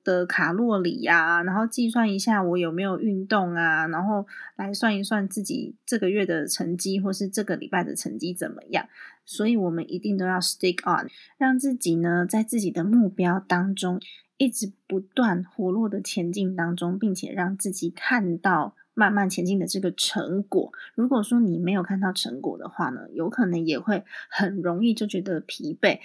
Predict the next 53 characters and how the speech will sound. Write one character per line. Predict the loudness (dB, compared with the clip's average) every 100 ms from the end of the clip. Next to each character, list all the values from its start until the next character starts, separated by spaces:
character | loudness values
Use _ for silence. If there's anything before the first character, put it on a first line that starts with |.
| -2
但 | 4
是 | 6
你 | 6
如 | 4
果 | 2
这 | 2 2
个 | 0
礼 | -2
拜 | 0 0
发 | 0
现， | 0 -2 2
诶， | 4
我 |
完 | 4 2
成 | 2 0
了 |
二 | 2 2
十， | 2 -2 -4 -10 -6
完 | -2
成 | 0
了 | 0
四 | 2 2
十， | 2 0 0
完 | 0
成 | 0
了 | 0
六 | 2 2 2
十， | 0 -2
完 | -2 -2
成 | 0
了 | 0
八 | 2 2
十， | 2 -2
天 | 0 0
哪， | 2
我 | 0
快 | 0
要 | 2
完 | 2 2
成 | 2 2
了！ | 4 2 0 -16 -14 2
哦， | 4 4
天 | 2 2
哪， | 2
这 | 2
爽 | -2 -2 -2 0
度 | 0 0
实 |
在 | 0 -2
是 | -2
太 | 0 0
高 | 0 0 4 4
了。 | 2 0